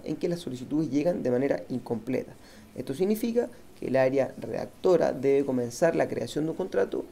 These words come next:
con información faltante, por lo cual lleva un-, una, una disminución en la eficiencia de los tiempos para terminar ese contrato y obviamente, eh,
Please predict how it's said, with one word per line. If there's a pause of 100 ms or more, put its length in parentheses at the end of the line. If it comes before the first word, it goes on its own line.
(120)
con
información
faltante, (120)
por
lo
cual (540)
lleva (300)
un-, (200)
una, (340)
una
disminución
en
la
eficiencia
de
los
tiempos
para
terminar
ese
contrato (380)
y
obviamente, (320)
eh,